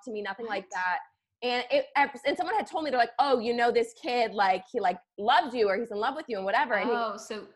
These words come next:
Speaker 2: you were gonna go to prom with him?
Speaker 1: Well, no, long story short. So there was, like, this had gone on for years, and every single person in the school probably knew about this, like, that this person, like, was my stalker slash, like,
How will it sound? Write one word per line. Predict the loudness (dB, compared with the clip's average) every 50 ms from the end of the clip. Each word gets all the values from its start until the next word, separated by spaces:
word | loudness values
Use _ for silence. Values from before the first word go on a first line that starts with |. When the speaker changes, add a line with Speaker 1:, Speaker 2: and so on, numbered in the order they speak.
| _ -18
Speaker 2:
you | -14 -10 -8
were | -8 -6
gonna | -6 -6 -6 -6 -8
go | -8 -8
to | -10 -10
prom | -10 -12 -12 -12 -12
with | -12 -14 -12
him? | -12 -12 -12 -14 -16 _ _ _ -14
Speaker 1:
Well, | -8 -4 -2 0 2 2
no, | 2 2 2 4 2 2 2 0 -4
long | -4 -4 -4 -4 -4
story | -6 -6 -4 -4 -4
short. | -4 -4 -4 -4 -4 -4
So | -2
there | -2 -2
was, | -2 -2
like, | -4 -6 -6
this | -6 -8 -8
had | -6 -4
gone | -4 -2 -2
on | -2 -2 -4
for | -2 -2
years, | -4 -2 -2 -2 -2 -2 -2 -4 -6 -8 -4 0 2
and | 2 2 0 0 2
every | 4 4 4 4 2 -2 -6
single | -6 -4 -4 -2 -2
person | -2 -2 -4 -4 -4 -4 -6
in | -6
the | -6 -8
school | -6 -4 -4 -4 -4
probably | -2 -2 -2 -2 -2 -4 -6 -4
knew | -4 -4
about | -2 -2 -2 -2 -4
this, | -6 -8 -6
like, | -6 -8 -8 -10 _ _ -8
that | -4 -2 -2 -2 -4 -8 _ _ -10
this | -8 -6 -6 -6 -6
person, | -6 -6 -6 -6 -6 -8
like, | -6 -6 -6 -6
was | -8 -8 -8
my | -8 -10 -10
stalker | -12 -14 _ -4 -2 -2 -2 -2 -2 -4 -6 -6
slash, | -4 -2 -2 -2 -2 -2 -4 -4
like, | -4 -4